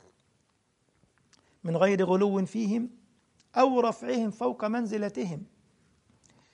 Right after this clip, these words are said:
كاعتقاد العصمة فيهم أو نزول الوحي عليهم، وما شابه ذلك من الاعتقادات التي لا دليل عليها من كتاب أو من حديث صحيح." قال الله تعالى في فضل آل البيت:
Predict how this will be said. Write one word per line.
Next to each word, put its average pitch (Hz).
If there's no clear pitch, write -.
كاعتقاد 208
العصمة 226
فيهم 233
أو 233
نزول 262
الوحي 220
عليهم، 175
وما 196
شابه 196
ذلك 190
من 185
الاعتقادات 180
التي 214
لا 240
دليل 220
عليها 180
من 175
كتاب 202
أو 190
من 190
حديث 175
صحيح." 170
قال 196
الله 180
تعالى 185
في 175
فضل 185
آل 196
البيت: 185